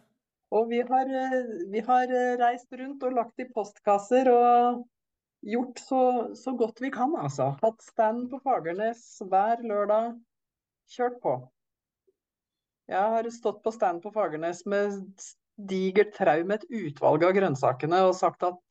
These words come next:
"Se her." <laughs> Neida, men vi, vi har stått på, altså. Og så, eh, det som vi har, eh, kanskje særlig jeg da, har skrevet en del i avisen, en del leserinnlegg som har blitt godt mottatt.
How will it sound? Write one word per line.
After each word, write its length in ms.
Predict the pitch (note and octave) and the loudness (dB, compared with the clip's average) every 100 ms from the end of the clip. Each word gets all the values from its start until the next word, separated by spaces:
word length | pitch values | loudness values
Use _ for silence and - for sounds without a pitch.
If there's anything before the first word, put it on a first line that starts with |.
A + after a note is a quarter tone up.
| - | -20
"Se 540 | - - - - G3 | -20 -20 -20 0 4
her." 360 | A3 G#3+ A3 D3+ C#3+ - | 6 6 4 2 -4 0
<laughs> 380 | C4 - E4+ - _ _ - - C4+ G#3+ | 0 0 -6 -10 _ _ -8 -6 -8 0
Neida, 220 | - F3 E3+ | 2 4 2
men 140 | F3+ | 0
vi, 100 | G#3+ G3+ - | -2 -4 0
vi 160 | G#3+ | 0
har 320 | G#3+ F3 D3 F3 | 2 0 0 -2
stått 360 | - G#3 G3+ _ | -6 -8 -8 _
på, 160 | - D3 | -6 -2
altså. 300 | F3 C3+ A#2 | -2 -4 -6
Og 160 | E3+ | -2
så, 140 | G3 A3+ A3+ A3+ _ _ - | 2 4 2 -2 _ _ -14
eh, 260 | G3+ G3+ G3+ | -6 -4 -2
det 180 | G3 G3 | -4 -6
som 260 | F#3+ G#3 G3+ | -4 -6 -2
vi 120 | G3+ | -2
har, 400 | G#3 F#3+ F#3 F#3+ | 0 -2 0 0
eh, 760 | F#3 F#3 F#3 F3+ F3+ F3 E3 F3 - | 2 2 2 0 -2 -4 -6 -12 -10
kanskje 280 | - F#3+ G#3 | -6 -6 -6
særlig 340 | A3 D3 E3 | -2 0 2
jeg 200 | F3 E3+ | 0 0
da, 80 | D#3+ D#3+ | -2 -6
har 120 | - | -10
skrevet 400 | - F#3+ B2+ D3 | -8 -6 -6 -6
en 120 | E3 | -4
del 160 | D3 C#3 | -2 -2
i 20 | |
avisen, 380 | D3+ C3 C3 E3 | -2 -4 -8 -8
en 200 | F3 F#3+ | -6 -2
del 260 | F3 E3 E3+ E3+ | 0 2 0 -2
leserinnlegg 920 | F#3 F#3 C#3+ - A#2+ B2+ C3 D#3+ E3+ - _ _ - | -4 -2 -4 -8 -8 -6 -2 0 -2 -8 _ _ -6
som 240 | F#3 F3+ | -2 -2
har 460 | F#3 - D#3 E3 E3+ F#3 _ _ _ - | -4 0 2 2 0 -6 _ _ _ -10
blitt 200 | F3 F#3+ | -8 -4
godt 200 | F3+ F3 | -4 -2
mottatt. 460 | F3 E3+ A3+ - | -6 -2 -2 -2